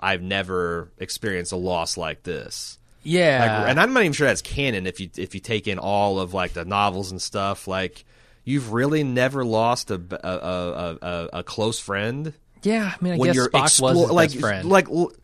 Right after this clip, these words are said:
Speaker 1: put all the phasers and photon torpedoes to a side.
Speaker 2: Right.
Speaker 1: You're exploring space.
Speaker 2: Mm-hmm.
Speaker 1: There could be some kind of all-powerful fucking weird-ass face that comes out of a nebula and decides to eat half your crew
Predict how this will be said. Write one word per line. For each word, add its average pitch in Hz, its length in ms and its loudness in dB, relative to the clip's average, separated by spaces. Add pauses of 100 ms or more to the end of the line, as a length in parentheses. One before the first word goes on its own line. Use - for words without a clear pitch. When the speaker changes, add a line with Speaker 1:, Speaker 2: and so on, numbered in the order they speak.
(460)
Speaker 1:
put 285 240 2
all 214 180 10
the 202 80 6
phasers 180 460 6
and 151 100 -4
photon 151 380 4
torpedoes 123 460 0
to 104 180 0
a 95 80 -2
side. 85 540 0
Speaker 2:
Right. 110 280 -4
Speaker 1:
You're 269 240 6
exploring 226 640 8
space. - 920 2
Speaker 2:
Mm-hmm. 113 220 -8
Speaker 1:
There 233 140 10
could 285 160 4
be 254 120 4
some 233 220 2
kind 208 200 4
of 160 80 0
all-powerful 180 920 8
fucking 143 720 0
weird-ass 170 640 6
face 175 360 4
that 127 120 -4
comes 131 240 -2
out 127 120 6
of 113 80 2
a 110 40 0
nebula 120 440 2
and 117 100 0
decides 127 320 2
to 127 80 -2
eat 147 180 -4
half 139 280 6
your 117 80 -8
crew 139 420 4